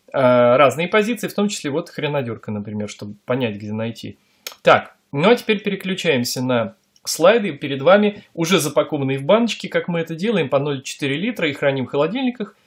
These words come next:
при нуле, э, плюс двух-трех. Кстати, при такой температуре,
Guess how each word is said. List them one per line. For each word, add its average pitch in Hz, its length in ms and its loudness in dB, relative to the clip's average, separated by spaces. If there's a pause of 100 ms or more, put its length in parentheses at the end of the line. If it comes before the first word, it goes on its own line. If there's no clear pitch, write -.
(320)
при 175 140 0
нуле, 180 440 0 (260)
э, 127 160 2 (100)
плюс 165 300 -4
двух-трех. 143 680 -4 (340)
Кстати, - 340 2
при 143 140 -8
такой 143 280 -2
температуре, 160 720 0